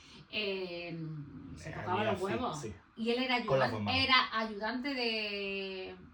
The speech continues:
Speaker 1: No era ayudante de cocinero, sino que él se encargaba de lo que era la despensa del barco. Entonces,
Speaker 2: Es decir,
Speaker 1: él tenía que ir a comprar suministros
Speaker 2: se
Speaker 1: para
Speaker 2: tocaba
Speaker 1: que
Speaker 2: los cojones.
Speaker 1: Sí, sí, sí,
Speaker 2: Más a dos manos.
Speaker 1: totalmente, que muchas veces tenían que salir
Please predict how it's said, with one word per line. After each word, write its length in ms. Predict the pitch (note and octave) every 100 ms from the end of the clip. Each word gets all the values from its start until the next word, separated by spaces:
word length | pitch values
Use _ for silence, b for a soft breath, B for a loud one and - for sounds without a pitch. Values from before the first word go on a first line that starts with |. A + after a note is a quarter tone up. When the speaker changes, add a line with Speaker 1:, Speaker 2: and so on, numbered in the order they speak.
| -
Speaker 1:
No 420 | G3 G3+ G3+ A#3 D#4+
era 140 | D#4
ayudante 400 | C4 B3 G#3+ G#3
de 140 | G3
cocinero, 960 | F#3 F#3 - _ F3+ F3+ G3 F#3+ F3 F3
sino 320 | - F3+ F3+
que 140 | F3+ A#3
él 60 |
se 180 | B3 C4+
encargaba 720 | A#3+ A3+ G3 F3+ F#3 A#3 B3
de 100 | B3 A3
lo 120 | G3
que 100 | A3
era 100 | B3
la 120 | A3+
despensa 640 | F3 - F#3 E3+ D#3 D#3 - B B B -
del 240 | F#3 F#3
barco. 260 | F3 F3 F3+
Entonces, 260 | E3+ D#3
Speaker 2:
Es 60 | D3+
decir, 400 | D3 D3+ B2 G2 -
Speaker 1:
él 160 | A#3+ A#3+
tenía 280 | A3 G#3+ G#3
que 80 |
ir 80 | G3+
a 100 | F#3 G3
comprar 340 | F#3 F#3+ G3
suministros 680 | G3 F#3+ F#3+ C4 D#4+ E4 E4+
Speaker 2:
se 60 | C#4
Speaker 1:
para 60 | -
Speaker 2:
tocaba 180 | C#3 C3+
Speaker 1:
que 40 |
Speaker 2:
los 100 | -
cojones. 340 | G#2 - G2 - -
Speaker 1:
Sí, 80 | C#3
sí, 220 | C#3 B2 -
sí, 80 |
Speaker 2:
Más 180 | A2+ A2
a 20 |
dos 120 | A2 G#2
manos. 120 | G2+ G2
Speaker 1:
totalmente, 220 | G2+ D3+ - B B C#3 - -
que 80 |
muchas 300 | F#3 F3+ F3+
veces 240 | G3 G3+ F3+
tenían 320 | E3+ E3+ E3+
que 100 | F#3
salir 400 | - F#3 A3+